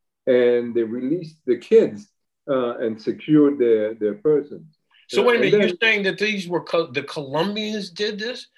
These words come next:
Speaker 2: And
Speaker 1: Right, exactly. That's another, that's another story <laughs> to the lie.
Speaker 2: Yeah, 'cause I mean, that, th-, so that would imply that the Colombians were not the assassins.
Speaker 1: Exactly,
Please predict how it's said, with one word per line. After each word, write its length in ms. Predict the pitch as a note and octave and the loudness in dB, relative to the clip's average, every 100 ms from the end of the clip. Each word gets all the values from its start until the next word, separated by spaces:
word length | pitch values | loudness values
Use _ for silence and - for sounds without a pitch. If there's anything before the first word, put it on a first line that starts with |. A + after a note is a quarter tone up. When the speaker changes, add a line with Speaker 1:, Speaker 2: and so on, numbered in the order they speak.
| _ _ - | _ _ 2
Speaker 2:
And 140 | - | 2
Speaker 1:
Right, 140 | C3 A#2 | 4 -2
exactly. 500 | A2+ D3+ C#3+ - A2 | -4 -2 -4 -6 -6
That's 220 | A#2+ B2+ | -6 -4
another, 420 | D#3 E3+ E3+ D#3 D#3 D3 | -2 -2 -2 -4 -8 -8
that's 220 | B2 C#3 | -6 -4
another 380 | D3+ E3 D#3 C3+ | -4 -4 -4 -4
story 580 | - - C#3 B2 A2 - | -4 0 2 2 -2 -6
<laughs> 80 | - | -10
to 600 | D#3+ - F3 D#3+ _ D3 | -10 -8 -10 -10 _ -10
the 160 | C3+ A#2 | -6 -4
lie. 160 | A2 | 0
Speaker 2:
Yeah, 220 | E4+ E4 | 0 0
'cause 180 | - F3+ | -2 -2
I 80 | A3 | -2
mean, 180 | A3 G3+ | -2 -2
that, 200 | A#3 - - _ D#3+ | -2 -2 -10 _ -12
th-, 160 | F#3+ - | -12 -12
so 480 | - G#3+ G3+ F#3 F3 - - - | -6 0 0 0 -6 -14 -18 -4
that 280 | F#3 C#4 A3+ | -2 0 -2
would 160 | G#3+ | -2
imply 800 | F#3+ F3 - B3 C4 G3+ E3+ E3+ - _ _ | -2 -4 -4 -4 -2 -2 -4 -6 -10 _ _
that 160 | E3+ E3+ | 0 0
the 100 | E3+ | -2
Colombians 800 | - F3+ G#3 B3+ G#3+ F#3 E3+ D3+ | -4 -4 -2 -2 -2 -4 -4 -2
were 120 | E3+ | 0
not 340 | F3 G#3+ G3+ | 0 -2 -4
the 140 | F#3+ E3+ | -2 -2
assassins. 720 | E3 C#4 D#4+ - - - - _ _ _ - | -2 -2 -2 -6 -10 -16 -20 _ _ _ -10
Speaker 1:
Exactly, 720 | G#2+ G#2+ C3+ A#2+ - E2+ | -4 0 2 0 -2 -8